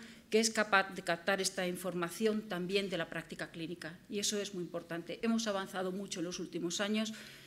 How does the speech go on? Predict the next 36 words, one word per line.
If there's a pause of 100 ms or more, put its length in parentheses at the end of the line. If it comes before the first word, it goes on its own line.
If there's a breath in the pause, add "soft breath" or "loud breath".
(140 loud breath)
en
que
todas
estas,
eh,
en
lo,
en
el
conocimiento,
aunque
todavía
no
podemos, (340 loud breath)
eh,
evaluarlo
debidamente,
los
resultados
en
salud,
pero
sí
que
es
verdad
que
empezamos
a
tener (1080 loud breath)
fuentes
de
información,
empezamos
a
tener